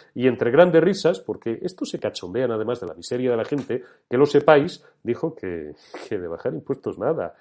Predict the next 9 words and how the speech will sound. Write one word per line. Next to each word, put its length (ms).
y 120
que 140
de 80
mantener 360
los 180
impuestos 360
como 200
estaban 440
nada. 520